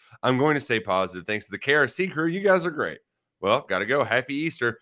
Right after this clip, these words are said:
Talk to you later. Happy Easter to you too, John. I hope you have a wonderful service ready to, is,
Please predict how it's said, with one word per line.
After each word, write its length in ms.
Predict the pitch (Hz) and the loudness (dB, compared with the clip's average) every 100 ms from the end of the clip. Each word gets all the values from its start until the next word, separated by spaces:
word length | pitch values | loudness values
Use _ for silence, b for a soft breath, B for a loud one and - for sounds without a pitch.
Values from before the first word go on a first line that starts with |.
| _ | _
Talk 180 | - 107 110 | 0 0 2
to 60 | |
you 40 | 117 | 0
later. 180 | 104 | 0
Happy 260 | 98 190 196 | 2 2 2
Easter 300 | 196 180 151 | -4 -4 -8
to 80 | 127 | -6
you 160 | 120 117 | -4 -4
too, 240 | 113 104 | -2 -4
John. 320 | 85 87 82 85 | -2 -4 -4 -4
I 80 | |
hope 260 | 87 117 117 | -2 -4 -4
you 100 | 107 | -4
have 260 | 104 101 101 - _ - | 0 0 0 -6 _ -8
a 40 | |
wonderful 440 | 98 107 120 117 104 | -2 0 2 0 -4
service 540 | - 139 131 127 123 | -4 0 0 -2 -4
ready 240 | 123 120 113 | -2 0 -2
to, 300 | 107 87 120 104 90 101 117 | -6 -8 -12 -16 -18 -16 -14
is, 160 | 110 | -16